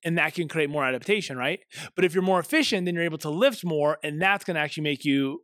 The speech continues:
even stronger. You see what we're getting at with that? So when we're talking about leverage, it's gonna change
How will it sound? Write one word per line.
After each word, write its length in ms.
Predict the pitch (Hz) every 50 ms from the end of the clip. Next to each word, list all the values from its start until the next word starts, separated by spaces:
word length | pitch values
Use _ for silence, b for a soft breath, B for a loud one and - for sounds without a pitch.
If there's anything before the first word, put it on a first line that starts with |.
| _ _ _ -
even 200 | 156 147 139 143
stronger. 500 | - 202 196 175 160 135 117 107 95 - - b b b b -
You 80 | 160
see 100 | 120 170
what 60 | 160
we're 60 | 156 151
getting 180 | 165 165 165
at 140 | 170 165 165
with 100 | 170 156
that? 240 | 190 180 170 165 170 B B B B B B
So 180 | - - 202 185
when 160 | 180 196 196
we're 100 | 202 208
talking 380 | 196 220 254 277 294 - 320 285
about 240 | 269 254 226 170
leverage, 760 | 156 156 170 202 220 269 240 170 160 143 135 139 165 165 - B B B B B
it's 200 | - 196 208 -
gonna 260 | - 285 277 277 285
change 640 | - - - 190 165 165 170 180 202 220 196 - -